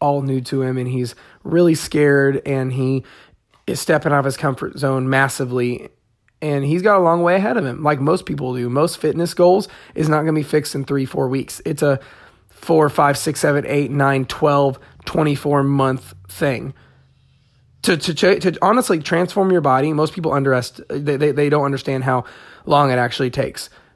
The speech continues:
We're talking about six, eight, twelve months. And it's like I told him, I said, "Don't focus on this whole journey bullshit. Like, yes, it's a journey. It's gonna take time. Get that,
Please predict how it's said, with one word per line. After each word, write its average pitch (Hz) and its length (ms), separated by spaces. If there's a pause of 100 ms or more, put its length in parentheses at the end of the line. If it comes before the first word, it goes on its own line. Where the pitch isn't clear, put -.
(360)
We're 165 120
talking 160 220
about 127 200
six, 156 240
eight, 135 140
twelve 131 220
months. 120 340 (380)
And 143 520
it's 151 140
like 175 140
I 156 100
told 156 260
him, 196 140
I 151 40
said, 143 220
"Don't 190 240
focus 190 340
on 147 300
this 139 160
whole 151 220
journey 131 480
bullshit. 120 520
Like, 123 200
yes, 165 240
it's 160 100
a 151 60
journey. 139 280
It's 127 100
gonna 135 140
take 123 220
time. 131 360 (120)
Get 139 220
that, 175 240